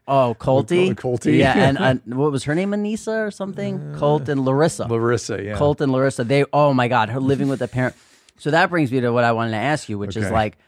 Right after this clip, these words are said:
Speaker 1: I think for me, out of all the people to watch, whether whatever their mental illness is, whatever this,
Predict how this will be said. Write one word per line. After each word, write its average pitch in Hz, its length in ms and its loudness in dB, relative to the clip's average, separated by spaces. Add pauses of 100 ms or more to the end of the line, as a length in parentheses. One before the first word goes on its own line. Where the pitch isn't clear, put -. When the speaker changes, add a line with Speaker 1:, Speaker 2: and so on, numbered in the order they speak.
(420)
Speaker 1:
I 147 80 0
think 202 320 -4
for 185 180 -2
me, 143 300 0
out 110 100 -2
of 104 160 -6
all 135 220 2
the 139 80 -4
people 113 540 -4
to 120 120 -4
watch, 104 540 -2
whether 113 280 -2
whatever 117 320 -2
their 117 160 -2
mental 120 300 -2
illness 165 300 0
is, 147 100 -6
whatever 123 260 -2
this, 113 280 -2